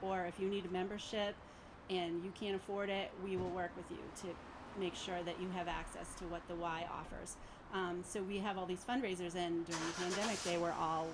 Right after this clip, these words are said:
you know, we couldn't have live fundraisers. So we did some really great videos with you guys to short, sort of, um, to play at our virtual events that we had. So that really worked out well.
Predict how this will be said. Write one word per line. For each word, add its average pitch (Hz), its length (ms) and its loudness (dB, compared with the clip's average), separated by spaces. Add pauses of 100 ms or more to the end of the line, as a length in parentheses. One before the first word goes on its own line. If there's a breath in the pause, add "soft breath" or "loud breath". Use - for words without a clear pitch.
(260)
you 185 60 4
know, 151 160 0
we 170 80 -2
couldn't 196 200 0
have 185 220 2
live 185 180 2 (520)
fundraisers. 262 420 6
So 185 240 0
we 208 220 2
did 196 280 2
some 196 280 0
really 233 180 2
great 208 300 2
videos 220 420 4
with 196 160 0
you 302 140 6
guys 170 420 4 (440)
to 240 80 0
short, 226 280 0 (280)
sort 226 180 2
of, 202 60 2 (360)
um, 180 140 2 (320)
to - 80 -4 (180)
play 233 400 4
at 196 100 4
our 196 160 6
virtual 233 480 4
events 170 400 2
that 147 160 -2
we 175 100 2
had. 160 360 0
So 196 160 -2
that 226 280 4
really 202 220 -2
worked 165 280 -4
out 160 160 -4
well. 160 180 -4